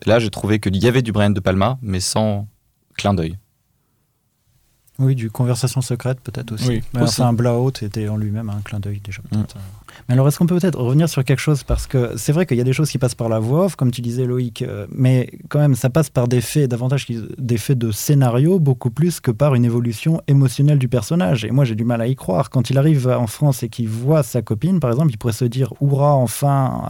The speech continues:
Speaker 2: après des mois, loin de toi, enfin, je te vois, enfin, nous voilà réunis, et cetera. » Mais, mais, mais non, ça tombe, ça tombe comme un soufflet, quoi. En fait, ça, en fait, le soufflet n'a même jamais levé, quoi.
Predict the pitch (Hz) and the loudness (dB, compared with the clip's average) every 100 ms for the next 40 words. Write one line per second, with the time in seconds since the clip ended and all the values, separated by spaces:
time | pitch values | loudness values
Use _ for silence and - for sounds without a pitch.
0 | 113 120 107 139 123 123 127 143 143 131 | -6 -6 -2 0 2 4 6 6 4 2
1 | 107 - - _ 127 117 110 - 151 127 | -2 -10 -20 _ 0 2 -2 -2 0 2
2 | 107 147 120 104 107 107 131 107 131 110 | 0 0 0 0 -2 -2 -2 2 2 2
3 | 120 107 113 127 143 - 107 104 151 233 | 0 -2 0 0 0 -2 -6 -2 -2 -4
4 | _ 139 120 113 110 107 107 101 98 113 | _ 0 2 2 0 0 -2 -4 -2 0
5 | 117 120 120 196 202 127 120 202 196 131 | 0 2 4 4 2 0 0 0 0 0
6 | 123 156 139 131 107 151 - 214 165 117 | 2 2 4 0 0 -4 -4 -4 -4 -6
7 | 110 107 135 - 98 113 110 139 123 117 | -6 -6 -10 -8 -10 -10 -4 -2 -2 -2
8 | 160 156 131 143 123 135 131 139 143 208 | 0 2 4 4 4 4 4 4 4 2
9 | 151 139 120 | 0 -2 -2